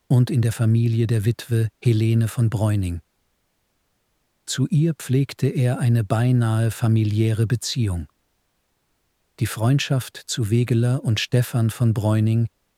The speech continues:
hielt trotz gelegentlicher Spannungen ein Leben lang. Am Hof von Kurfürst Maximilian Franz herrschte ein liberales Klima.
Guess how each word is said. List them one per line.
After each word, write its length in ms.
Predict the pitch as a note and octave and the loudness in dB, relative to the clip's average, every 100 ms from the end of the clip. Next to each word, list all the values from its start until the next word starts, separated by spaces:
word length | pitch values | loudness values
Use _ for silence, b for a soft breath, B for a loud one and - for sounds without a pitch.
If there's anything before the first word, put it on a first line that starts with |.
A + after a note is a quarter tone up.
| _ | _
hielt 340 | C3 A2+ - | 0 0 -2
trotz 380 | - B2 A#2+ - | -6 -4 -2 -2
gelegentlicher 680 | B2 A2 A2+ B2 A#2 G#2+ G#2+ | 0 2 2 0 0 -4 -4
Spannungen 640 | - - A2 A2 G#2+ G#2+ | -4 -2 0 2 2 0
ein 180 | C3+ A2 | 0 0
Leben 360 | G2+ A2 G#2 F2+ | 2 2 0 -2
lang. 280 | E2+ D#2 - _ _ _ _ _ _ _ _ _ _ _ | -4 -8 -12 _ _ _ _ _ _ _ _ _ _ _
Am 260 | C3+ C3 G#2 | 2 4 6
Hof 380 | F3+ F#3+ - - | 4 2 -2 -14
von 380 | - B2+ A#2+ A2+ | -4 0 0 0
Kurfürst 720 | - E3 C#3+ C#3+ C3+ - - | 2 2 2 -2 -2 -2 -2
Maximilian 680 | A#2 - C3 A2+ A2 G#2 F#2+ | -2 -2 0 0 2 0 -4
Franz 520 | - A2 B2+ B2+ - _ _ _ - | -2 0 0 -2 -8 _ _ _ -2
herrschte 520 | B2 B2 - - - | 2 2 0 -2 -2
ein 160 | A#2 | 0
liberales 800 | A2 A#2 A2+ G#2 G#2+ A2+ A2 - | 2 2 0 0 0 0 -2 -4
Klima. 560 | - A#2 F#2+ D#2+ D2+ | -4 -2 -2 -6 -12